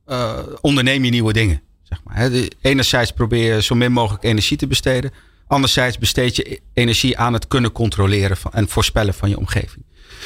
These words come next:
Dus dat is heel belangrijk om dingen te leren, want dan weet je, eh, wat je te wachten staat. Heb je een e-, daar heb je gewoon een, een, een, eh, evolutionaire drive naar.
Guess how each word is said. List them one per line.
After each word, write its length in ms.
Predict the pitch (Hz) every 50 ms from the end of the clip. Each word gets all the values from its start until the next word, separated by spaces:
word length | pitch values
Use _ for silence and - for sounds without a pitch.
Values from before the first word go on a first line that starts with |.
| - - -
Dus 120 | - 123
dat 100 | - 139
is 60 | 127 -
heel 160 | 139 151 147
belangrijk 400 | 127 135 131 127 123 120 113 -
om 120 | 127 113
dingen 200 | 104 123 117 113
te 80 | 104 113
leren, 220 | 117 123 117 104
want 120 | 107 107 101
dan 100 | 107 101
weet 200 | 104 104 - -
je, 140 | 110 95 - - _ _ _ -
eh, 120 | - 104
wat 180 | 101 104 101 -
je 60 | -
te 100 | - -
wachten 260 | 107 110 107 - -
staat. 200 | - - 107 95
Heb 140 | - 117 110
je 60 | 123
een 140 | 127 123 113 -
e-, 180 | - 147 143 143 - -
daar 120 | 120 127
heb 100 | 123 -
je 80 | - 117
gewoon 160 | 104 113 113
een, 160 | 113 110 107
een, 240 | 104 104 104 101 98 - 110
een, 200 | 107 104 104 104
eh, 160 | 104 98 -
evolutionaire 680 | 127 131 - 156 139 - - 120 120 120 120 113 110
drive 400 | 95 - 110 107 110 131 - -
naar. 280 | 131 135 - - 226